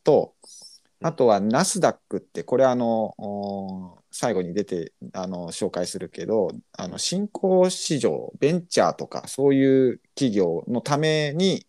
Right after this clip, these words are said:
Speaker 1: えー、作った市場があるのがナスダックなんだけど、
Speaker 2: うん。
Speaker 1: まあ、ニューヨークの証券取引所とナスダック、うーに上場している銘柄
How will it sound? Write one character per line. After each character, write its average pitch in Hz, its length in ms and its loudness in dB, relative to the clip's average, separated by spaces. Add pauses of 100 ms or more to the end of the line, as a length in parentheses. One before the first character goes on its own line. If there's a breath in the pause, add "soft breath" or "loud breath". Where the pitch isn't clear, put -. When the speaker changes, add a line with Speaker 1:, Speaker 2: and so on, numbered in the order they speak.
Speaker 1:
え 101 60 -6
ー、 87 600 -6
作 - 200 -4
っ - 20 2
た - 200 -8
市 95 180 -2
場 82 220 -2
が 71 280 -6
あ 80 40 -6
る 80 100 -8
の - 80 -14
が - 100 -8
ナ - 140 -2
ス - 120 -8
ダ - 100 -12
ッ - 20 -20
ク - 120 -20
な - 80 -16
ん - 60 -18
だ - 100 -20
け - 80 -16
ど、 - 220 -4 (260 loud breath)
Speaker 2:
う - 40 -18
ん。 160 140 -18 (440 loud breath)
Speaker 1:
ま 151 340 -2
あ、 - 80 -6
ニ 156 120 0
ュ 175 60 2
ー - 20 -2
ヨ 175 200 4
ー 170 60 -4
ク 135 560 4
の 156 100 0
証 143 160 2
券 131 140 -2
取 120 260 0
引 127 100 -2
所 135 100 -2
と 170 100 2
ナ 117 160 2
ス - 140 -6
ダ 90 100 -4
ッ - 40 -12
ク、 - 280 -12 (100)
う 107 720 -2
ー - 0 -
に 143 180 -2
上 110 180 4
場 98 160 0
し - 80 -8
て - 80 -4
い 98 60 0
る 92 100 -4
銘 90 120 -4
柄 87 200 -4